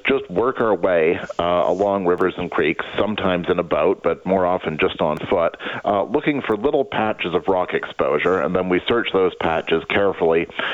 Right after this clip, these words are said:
and, uh, see if there are fossils there. Uh, so my colleagues were doing that when the D C bone bed was discovered, and at that spot, uh, they noticed small fossils,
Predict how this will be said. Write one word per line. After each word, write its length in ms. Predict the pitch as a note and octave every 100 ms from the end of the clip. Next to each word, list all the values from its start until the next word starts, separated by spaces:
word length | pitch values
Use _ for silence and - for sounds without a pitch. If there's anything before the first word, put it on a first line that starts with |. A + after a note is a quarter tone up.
| - -
and, 400 | F#2+ F2+ F2 D2+
uh, 260 | D#2+ D#2 D#2 -
see 60 | F#2+
if 160 | E2+
there 160 | F2+ D#2+
are 60 | E2
fossils 420 | C3 A#2 D#2+ D#2
there. 240 | C#2+ - - - - -
Uh, 300 | F2 F2+ F2 -
so 160 | A#2 G#2
my 160 | G2
colleagues 520 | - C3+ A#2+ G#2+ G2+ -
were 200 | F2 E2+
doing 420 | - C3 F#2 D#2
that 440 | C2 G2 - -
when 120 | E2
the 80 | D#2+
D 200 | D#2+ F2 -
C 80 |
bone 260 | D#2 F2 E2
bed 200 | D2 D2
was 120 | D2
discovered, 640 | - D2 - C#2+ E2+ F#2+ -
and 460 | F2+ F2 F2 F2 -
at 220 | F#2+ G2+
that 220 | F2+ E2+ - -
spot, 500 | - A2+ - - - - -
uh, 240 | F#2+ F#2+ F#2+
they 200 | F#2+ F#2+
noticed 560 | G#2 B2+ F#2 D#2 - - - _ - -
small 300 | G#2+ A2+ G#2
fossils, 640 | - F2 E2 - D#2 D#2+